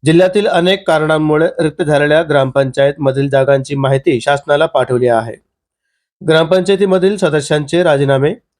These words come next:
मृत्यू तसेच जात प्रमाणपत्र अपात्र ठरलेल्या जिल्ह्यातील ग्रामपंचायतीच्या पोटनिवडणुका घेण्यात येणार आहेत. जालना जिल्ह्यात थेट सरपंच पदाच्या पाच जागा तर सदस्य पदाच्या तीनशे अडुसष्ट जागांसाठी प्रशासनाने निवडणुकीची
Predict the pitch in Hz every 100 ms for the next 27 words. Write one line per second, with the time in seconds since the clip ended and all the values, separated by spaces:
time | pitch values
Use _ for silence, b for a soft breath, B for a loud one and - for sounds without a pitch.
0 | _ - 139 160 175 185 - 151 151 160
1 | 165 160 160 - 165 165 160 170 165 180
2 | - 139 156 143 143 135 139 139 143 143
3 | 139 139 135 151 160 139 139 127 139 131
4 | 131 123 - 135 147 135 - 139 135 135
5 | 151 147 135 127 127 127 123 143 180 _
6 | _ _ _ _ - 160 175 185 190 196
7 | 196 165 170 170 147 156 151 156 156 151
8 | 147 156 156 151 151 180 170 117 117 _
9 | _ - 165 170 170 165 175 190 202 160
10 | 147 143 160 160 156 156 160 165 - 156
11 | 151 185 180 202 165 139 143 139 143 170
12 | 113 - 147 165 156 160 165 180 160 147
13 | 147 143 143 143 156